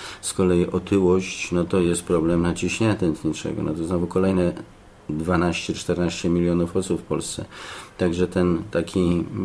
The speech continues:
nie chcę powiedzieć błahy, ale wydawałoby się, no, niezbyt wyszukany sposób interwencji, e, w ramach profilaktyki pierwotnej ma swoje bardzo konkretne przełożenia,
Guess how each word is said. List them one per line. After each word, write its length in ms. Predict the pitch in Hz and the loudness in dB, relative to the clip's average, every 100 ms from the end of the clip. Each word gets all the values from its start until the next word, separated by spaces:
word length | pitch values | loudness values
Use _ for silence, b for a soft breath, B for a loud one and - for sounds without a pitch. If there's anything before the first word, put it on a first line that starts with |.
| 98 | -2
nie 140 | 95 | 0
chcę 160 | 98 101 | 0 0
powiedzieć 360 | 95 82 85 80 | 2 2 0 0
błahy, 680 | 80 107 123 113 85 82 | 2 4 2 2 0 2
ale 280 | 82 85 87 | 2 2 4
wydawałoby 760 | 80 82 87 90 98 92 85 90 | 2 0 2 2 4 4 4 0
się, 140 | 90 | 2
no, 100 | 87 | 2
niezbyt 320 | 90 92 87 | 4 4 2
wyszukany 520 | 80 87 87 107 98 90 | 0 -2 -2 2 2 2
sposób 440 | - 90 98 80 | 0 0 0 0
interwencji, 800 | 90 87 87 101 95 - - 87 87 B B B B - | 0 2 2 4 2 2 0 -2 -4 B B B B -2
e, 60 | - 175 175 175 - - 82 82 85 - - 80 80 82 82 80 80 80 80 80 85 85 - | 2 4 4 4 4 4 4 4 4 2 2 2 0 -2 -2 -2 -4 -8 -12 -14 -14 -14 -10
w 40 | - | 0
ramach 360 | 92 90 87 | 2 4 2
profilaktyki 720 | 87 90 92 90 85 92 - 90 | 2 0 2 2 0 -2 -4 -2
pierwotnej 540 | - 90 87 90 98 | 0 2 2 2 2
ma 120 | 92 | 0
swoje 260 | 87 95 82 | 0 0 2
bardzo 360 | 104 113 110 | 2 2 0
konkretne 500 | 87 90 82 92 - | 0 -2 0 -2 0
przełożenia, 800 | 85 - 92 87 87 85 87 104 | -2 0 2 2 2 2 2 2